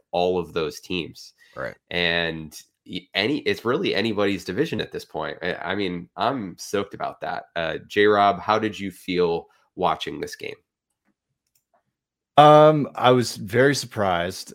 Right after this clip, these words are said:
Speaker 3: Um, I think the biggest blessing was that Teddy was able to, like, watch Drew Lock play and, like, probably let out that, like, sigh, like, a big brother sigh of, like,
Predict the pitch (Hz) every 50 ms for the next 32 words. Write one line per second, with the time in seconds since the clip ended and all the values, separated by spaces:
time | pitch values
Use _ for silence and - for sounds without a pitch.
0 | - - 98 95 92 90 90 90 87 85 85 85 90 104 - _ _ _ _ _
1 | - - 98 95 101 98 98 90 - 98 85 - 95 90 87 92 92 - - -
2 | 95 92 90 - - 101 95 95 98 95 92 90 87 82 85 - 92 85 85 85
3 | 85 85 85 - _ - - _ _ _ _ _ _ - - 104 92 87 90 90
4 | 87 87 82 82 90 82 90 92 85 87 85 - - 95 90 87 85 82 _ _
5 | - 87 80 80 82 - - - - 85 82 80 82 82 82 85 - - - 85
6 | 82 82 87 92 90 82 80 71 76 78 76 - _ _ - - 95 92 92 90
7 | 92 90 87 90 - - 92 90 - 85 85 - - - - - 95 85 80 80
8 | 82 85 90 92 95 98 _ _ - - - - - 101 104 90 - 127 120 98
9 | 87 101 92 95 98 104 - - 113 104 107 107 107 90 92 90 87 85 - -